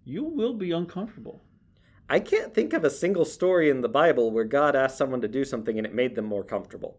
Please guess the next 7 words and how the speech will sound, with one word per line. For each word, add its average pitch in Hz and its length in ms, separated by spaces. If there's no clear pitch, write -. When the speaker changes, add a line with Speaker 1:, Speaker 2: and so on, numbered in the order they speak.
Speaker 1:
Yeah, 113 220
I 120 60
can't 117 300
either. - 260
Speaker 2:
Like, 131 280
discomfort 190 880
Speaker 1:
It's - 160